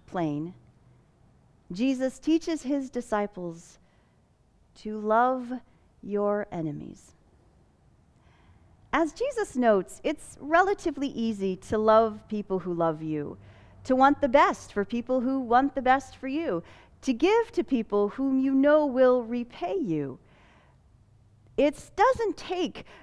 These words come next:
great faith or moral courage to be kind to someone who is kind to you. Most anybody can do that. But Jesus teaches his disciples to love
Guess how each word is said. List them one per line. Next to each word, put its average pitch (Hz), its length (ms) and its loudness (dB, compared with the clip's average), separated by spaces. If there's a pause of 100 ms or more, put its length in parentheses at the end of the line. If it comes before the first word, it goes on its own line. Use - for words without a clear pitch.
(100)
great 311 400 2
faith 277 420 0
or 240 160 0
moral 233 400 0
courage 196 580 -4 (500)
to 240 100 -6
be 247 100 -4
kind 285 460 2
to 214 80 -4
someone 165 520 -6 (560)
who 214 140 -6
is 226 160 -4
kind 175 340 -4
to 190 100 -12
you. 196 360 -6 (640)
Most 320 460 -2 (380)
anybody 302 520 2
can 247 200 -4
do 220 180 -6
that. 190 460 -8 (1600)
But 240 200 0
Jesus 359 720 0
teaches 262 360 -4
his 427 360 -6
disciples 180 640 -6
to 214 160 -8
love 214 480 2